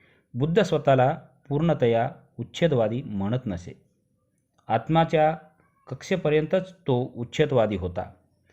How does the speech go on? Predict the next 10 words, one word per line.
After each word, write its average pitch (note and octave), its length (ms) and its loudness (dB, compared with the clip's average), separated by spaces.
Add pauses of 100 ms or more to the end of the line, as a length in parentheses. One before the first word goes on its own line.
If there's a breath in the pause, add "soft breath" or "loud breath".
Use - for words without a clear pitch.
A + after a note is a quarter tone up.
(340)
शरीराच्या E3 500 2
भौतिक C3+ 420 -4
घटकाबाबत A#2 1160 -2
मात्र A2+ 300 -2
तो G#2+ 280 -8
उच्छेदवादी G2+ 680 -4
नव्हता. F2 280 -8 (1000)
असा F#3+ 260 4
अर्थ F#3 180 2
लावला D3+ 320 4